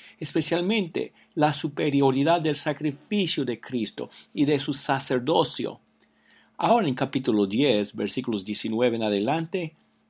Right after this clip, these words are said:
llegamos a las aplicaciones. ¿Cómo se sentiría usted si le tocara hablar con el presidente de su país? Una cosa sé, yo estaría sumamente nervioso.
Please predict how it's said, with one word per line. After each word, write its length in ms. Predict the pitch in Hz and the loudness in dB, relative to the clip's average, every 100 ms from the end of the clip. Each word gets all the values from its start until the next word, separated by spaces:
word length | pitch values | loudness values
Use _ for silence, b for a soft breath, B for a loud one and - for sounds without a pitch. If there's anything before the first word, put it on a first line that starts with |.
| _ | _
llegamos 800 | - 113 107 147 160 165 151 - | -2 0 2 -2 -2 -4 -6 -8
a 160 | 139 139 | -6 -2
las 340 | 139 139 135 - | -2 -2 -4 -2
aplicaciones. 1160 | 113 - 110 107 101 - 98 107 85 - - _ _ _ _ _ _ _ _ _ _ _ _ - | -2 -2 -6 -6 -6 -6 -6 -6 -12 -16 -20 _ _ _ _ _ _ _ _ _ _ _ _ -8
¿Cómo 480 | - 269 262 - - | 0 2 2 0 -4
se 240 | - 147 | -2 -2
sentiría 680 | - 147 120 120 123 123 117 - | 0 0 0 0 0 2 0 -4
usted 600 | 107 - - 113 98 92 | -8 -8 0 2 2 -2
si 180 | - 113 | -6 -2
le 160 | 101 | -2
tocara 600 | - 101 - 139 139 139 | -2 -6 -4 0 0 0
hablar 600 | - 113 113 123 131 120 | -2 -2 0 4 4 4
con 240 | - 120 104 | -2 -6 -6
el 80 | |
presidente 880 | 104 113 98 107 120 139 123 - 101 | -4 -4 -2 0 0 0 -2 -4 -2
de 100 | 107 | -2
su 180 | - 117 | -4 0
país? 560 | 151 220 180 - - _ _ _ _ _ _ - - | 2 2 0 -4 -14 _ _ _ _ _ _ -20 -8
Una 320 | 123 123 107 | -4 -2 -2
cosa 340 | - 101 - 87 | -2 -4 -4 -10
sé, 640 | - - 262 156 208 - b b b b 110 | -10 -2 2 4 2 -2 b b b b 0
yo 240 | 147 220 | 6 8
estaría 560 | 165 - 135 104 120 139 | 6 6 6 6 6 2
sumamente 1400 | 139 - 196 202 196 143 117 117 135 185 156 113 120 117 | 0 -4 0 0 0 -2 -2 -2 -2 -2 -2 -2 -2 -2
nervioso. 960 | 117 117 117 117 196 233 147 - 104 | -2 -2 -2 0 4 4 2 -4 -8